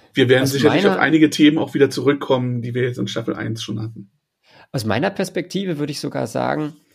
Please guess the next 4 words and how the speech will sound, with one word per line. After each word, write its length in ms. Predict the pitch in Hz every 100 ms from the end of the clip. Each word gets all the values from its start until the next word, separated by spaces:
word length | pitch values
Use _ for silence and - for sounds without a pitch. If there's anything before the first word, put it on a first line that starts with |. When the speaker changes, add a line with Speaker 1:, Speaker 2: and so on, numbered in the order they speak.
| - - - -
Speaker 2:
ähm, 540 | 131 120 120 117 117 - - - 151 -
bin 140 | 135 135
ich 160 | 131
natürlich, 640 | 135 131 143 127 127 -